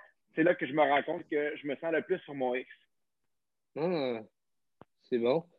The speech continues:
Speaker 2: Puis si, quand tu dis que ça t'a pris, ça t'a pris longtemps, est-ce que, est-ce que, mettons,
Speaker 1: Ouais.
Speaker 2: c'est que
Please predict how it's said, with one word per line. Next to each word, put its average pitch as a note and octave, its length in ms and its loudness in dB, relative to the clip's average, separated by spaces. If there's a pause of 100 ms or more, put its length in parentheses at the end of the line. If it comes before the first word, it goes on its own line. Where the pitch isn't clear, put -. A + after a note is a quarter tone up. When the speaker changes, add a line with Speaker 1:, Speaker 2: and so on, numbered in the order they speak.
Speaker 2:
Puis - 80 -4
si, F3 360 -6
quand F3+ 140 8
tu F3 180 2
dis E3 140 6
que G#3 80 6
ça E3+ 100 6
t'a C#3+ 140 4
pris, E3 420 4 (480)
ça D3+ 160 4
t'a D#3 120 4
pris - 180 4
longtemps, D#3 340 6
est-ce - 300 -4
que, - 40 -20 (120)
est-ce - 140 0
que, F3+ 80 4
mettons, D#3 260 6
Speaker 1:
Ouais. F#3+ 80 4
Speaker 2:
c'est F3 160 -2
que - 80 -20